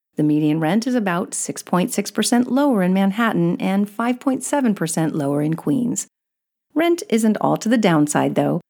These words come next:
It was up one percent in Brooklyn. CoreLogic's May report on home prices shows they continue to move higher in May, but researchers don't expect that to continue. They've been rising every month since they hit a low point during the Great Recession in March of twenty eleven.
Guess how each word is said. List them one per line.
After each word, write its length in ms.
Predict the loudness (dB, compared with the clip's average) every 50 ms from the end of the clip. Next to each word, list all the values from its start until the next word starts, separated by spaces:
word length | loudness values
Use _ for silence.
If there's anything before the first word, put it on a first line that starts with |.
| _ _ _ _ -4
It 100 | -2 0
was 200 | 2 2 0 2
up 320 | 2 2 4 2 2 0 -6 -10 -4
one 200 | -2 0 0 0
percent 540 | 0 0 0 0 0 -2 -2 -2 -2 0 0
in 100 | 0 0
Brooklyn. 580 | 0 -2 -6 -6 -6 -6 -4 -4 -4 -6 -8 -8 _ _ _ _ _ _ _ _ _ _ _ _ _ _ -6
CoreLogic's 680 | -2 0 2 2 2 2 2 2 0 -2 -4 -2 0
May 180 | 0 2 2 2
report 340 | 2 0 0 0 0 0 0
on 100 | 0 -2
home 260 | 0 0 2 2 0
prices 420 | 0 -2 -2 -4 -2 -2 -2 -2 0
shows 300 | 0 0 0 0 0 0
they 100 | -2 -2
continue 540 | 0 0 -2 -2 -2 -4 -2 0 0 2
to 60 | 2 2
move 220 | 2 2 0 -2
higher 440 | -8 -8 -6 -2 0 2 2 2 2
in 140 | 2 2 2
May, 280 | 0 -2 -6 -10 -12 -14 _ _ _ _ _ _ _ -2
but 260 | 0 0 0 0 0
researchers 540 | -2 -2 0 0 0 0 2 0 0 0 0
don't 260 | -2 -2 -2 -2 -2
expect 380 | -4 -6 -4 -2 -4 -2 0 0
that 160 | -2 -2 -2
to 80 | -2 0
continue. 520 | 0 0 0 0 0 0 0 -2 -4 -6 -12 _ _ _ _ _ _ -4
They've 160 | -2 -2 0
been 140 | 0 0 2
rising 420 | 2 2 0 0 0 0 0 0
every 220 | 0 0 0 0
month 360 | 2 2 2 2 0 0 -2 -2
since 180 | -2 -2 -2
they 100 | 0 -2
hit 160 | 0 0 0
a 80 | 0 0
low 340 | 0 0 2 2 2 0 0
point 420 | -2 -2 -2 0 0 0 -2 -2
during 160 | -2 -2 0
the 60 | 0 0
Great 220 | 0 0 -2 -2
Recession 420 | -2 -4 -2 -2 -2 -2 -2 -2
in 80 | 0 0
March 300 | 0 0 0 -2 -2 -6
of 80 | -10 -8
twenty 240 | -4 -2 -2 0
eleven. 480 | 0 0 0 0 0 -2 -2 -6 -8 -8